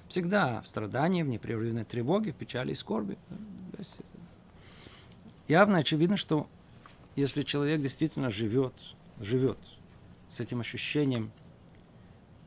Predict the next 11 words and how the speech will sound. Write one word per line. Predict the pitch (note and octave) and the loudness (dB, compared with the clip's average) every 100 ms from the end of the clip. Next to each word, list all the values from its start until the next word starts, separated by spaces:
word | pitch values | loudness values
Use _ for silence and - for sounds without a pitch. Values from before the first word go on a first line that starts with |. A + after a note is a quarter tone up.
| - - - - - - - - - | -20 -20 -20 -20 -20 -20 -20 -20 -10
упования | G#2 B2 A#2 A#2+ A#2 | -6 -2 0 0 0
на | A2 | -2
Всевышнего, | - G#2 G2+ - G#2 - - - - - - - | -4 -6 -6 -6 -10 -10 -16 -20 -20 -20 -20 -14
то | - A#3+ | -4 -2
он | C4 C4+ | 0 0
как | - A#3+ | 0 -2
ребенок | B3 A#3 B3 G#3 D#3+ - - - - - - | 0 4 6 6 2 -2 -20 -20 -20 -20 -10
в | B2+ | -2
руках | C#3 E3+ E3+ - - - - | -2 0 -2 -4 -16 -20 -10
матери, | D3 E3 E3+ A#2 A2 | -2 -2 -2 -6 -8
как | - | -12